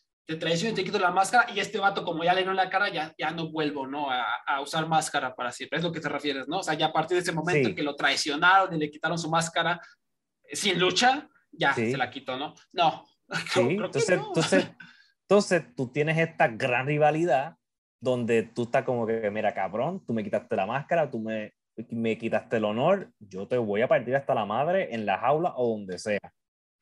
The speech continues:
Speaker 2: Yo creo que, yo no sé, yo estaba pensando si eso habrá pasado alguna vez.
Speaker 1: Sí,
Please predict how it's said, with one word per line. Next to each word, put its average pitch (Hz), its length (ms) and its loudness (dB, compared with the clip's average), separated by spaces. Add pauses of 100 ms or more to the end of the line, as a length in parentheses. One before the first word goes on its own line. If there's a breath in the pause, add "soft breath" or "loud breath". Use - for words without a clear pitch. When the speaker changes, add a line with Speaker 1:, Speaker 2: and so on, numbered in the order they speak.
(1000)
Speaker 2:
Yo 98 200 -2
creo 123 200 0
que, 131 300 2 (220)
yo 104 120 -6
no 107 140 -4
sé, 113 180 -6
yo 117 160 4
estaba 135 240 4
pensando 135 420 0
si 226 80 0
eso 127 260 -2 (120)
habrá 110 220 2
pasado 110 240 -4
alguna 95 320 -8
vez. 117 260 -6 (420)
Speaker 1:
Sí, - 120 -16